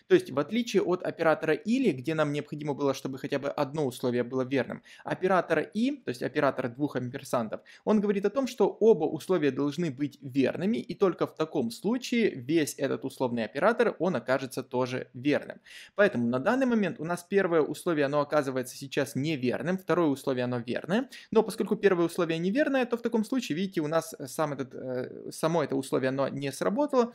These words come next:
и уже сработало какое-то следующее условие, в нашем случае второе условие сработало. В то же время, если здесь и первое условие будет верным, и второе условие будет верным, то только в таком случае весь этот оператор тоже будет считаться как верным.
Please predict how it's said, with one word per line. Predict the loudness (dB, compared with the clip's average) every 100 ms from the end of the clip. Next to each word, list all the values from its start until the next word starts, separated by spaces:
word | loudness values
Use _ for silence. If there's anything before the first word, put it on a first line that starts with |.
| _
и | -2
уже | 0
сработало | 0 0 0 -2 -4
какое-то | 0 0 0
следующее | -2 -2 -4 -4 -4
условие, | -4 -2 -2 0
в |
нашем | -4 -4 -4
случае | -6 -6 -6
второе | -2 -2
условие | -2 -2 -2 -2
сработало. | -6 -10 -12 -12 -14 -16 -20 -20 -20
В | _
то | 2
же | 4
время, | 4 4 4
если | 2 2 -2
здесь | 2 2 2
и | -4 -4
первое | 4 4 6 2
условие | 2 0 2 0
будет | 0 -2
верным, | 0 0 0 -6
и | -10
второе | -2 2 4
условие | 2 0 0 0
будет | 0 -4
верным, | 2 2 2 -2
то | -6
только | -4 -6
в | -2
таком | 0 2 2
случае | 0 0 0 2 0
весь | 2 0 0
этот | -6 -6
оператор | -4 0 0 0
тоже | -2 -2 0 0
будет | 2 0
считаться | -2 -4 -4 -4
как | -4 -6 -4
верным. | 0 2 2 -4